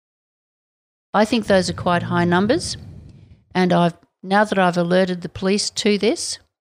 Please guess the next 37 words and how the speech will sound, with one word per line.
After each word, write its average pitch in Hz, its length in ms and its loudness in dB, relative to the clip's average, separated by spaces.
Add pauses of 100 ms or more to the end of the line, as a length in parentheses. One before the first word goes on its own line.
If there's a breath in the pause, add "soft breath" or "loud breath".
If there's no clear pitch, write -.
(140)
this 190 180 -4
is 170 220 -2
the 156 340 -2 (920)
Vulnerable 180 360 2
Persons 170 500 -2
Unit 160 320 0 (200)
in 170 120 -4
Brisbane 165 380 -4
South, 151 480 -4 (220)
where 165 200 -2
I 156 260 -2 (380)
presented 156 400 -4
the 156 120 -10
findings 156 460 -4
of 156 120 -4
the 156 80 -6
survey 160 600 -2 (240)
a 156 100 0
little 180 220 0
while 160 220 2
ago 143 320 -2
when 147 180 -2
we 156 140 -2
still - 320 -6
only 151 200 0
had 151 180 -4
five 147 340 -4
hundred 151 420 -8 (840)
at - 140 -10
that - 180 -2
time, 160 500 -2 (480)
but 180 140 2
I 165 120 4
thought 170 460 0
it 202 120 -6
needed 170 360 2
to, 170 180 -6